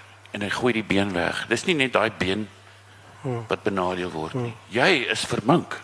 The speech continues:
Speaker 2: Ja, ja.
Speaker 1: Ek dink wit mense het g-,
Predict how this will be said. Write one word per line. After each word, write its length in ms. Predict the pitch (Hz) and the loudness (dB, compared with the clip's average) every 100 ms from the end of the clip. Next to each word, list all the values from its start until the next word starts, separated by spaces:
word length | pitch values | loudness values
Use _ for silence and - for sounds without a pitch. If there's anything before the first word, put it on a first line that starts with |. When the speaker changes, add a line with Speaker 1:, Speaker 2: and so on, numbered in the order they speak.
| - | -4
Speaker 2:
Ja, 260 | 131 120 117 110 | 0 0 -2 -8
ja. 80 | 135 123 120 - - - - - - - - - - | -6 -4 -6 -12 -20 -20 -20 -20 -20 -20 -20 -20 -12
Speaker 1:
Ek 160 | - 165 | -4 0
dink 260 | 180 135 - - - - - | 0 0 -4 -6 -12 -16 2
wit 180 | - - | 2 4
mense 460 | 196 131 - 87 - - - - - - - - - - - - - - - - - - | 4 4 0 -2 -6 -16 -20 -20 -20 -20 -20 -20 -20 -20 -20 -20 -20 -20 -20 -20 -20 -8
het 200 | - - | -6 -4
g-, 160 | - - | -6 -10